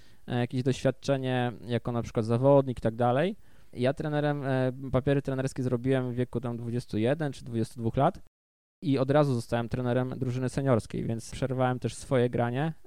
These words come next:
więc siłą rzeczy nie, miałem okazję poznać mniej trenerów, mniej warsztatów i tak dalej, więc, y, y, doświadczenie piłkarskie mam bardzo ubogie, ale dzięki temu też sobie tak myślę, że jest druga strona medalu,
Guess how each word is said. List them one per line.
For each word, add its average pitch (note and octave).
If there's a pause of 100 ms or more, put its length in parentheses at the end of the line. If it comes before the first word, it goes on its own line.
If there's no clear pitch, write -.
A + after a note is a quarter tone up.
więc B2
siłą C#3
rzeczy C3
nie, A#2
miałem A#2+
okazję B2
poznać A#2
mniej A#2+
trenerów, A#2+ (280)
mniej A#2
warsztatów A#2+
i -
tak A#2
dalej, A#2+ (360)
więc, A#2
y, A#2+ (200)
y, -
doświadczenie C3
piłkarskie C3+
mam B2
bardzo C3
ubogie, B2 (440)
ale C#3
dzięki F#3
temu D#3
też -
sobie D3
tak C#3+
myślę, D3
że C#3
jest C3+
druga C#3
strona C#3
medalu, C3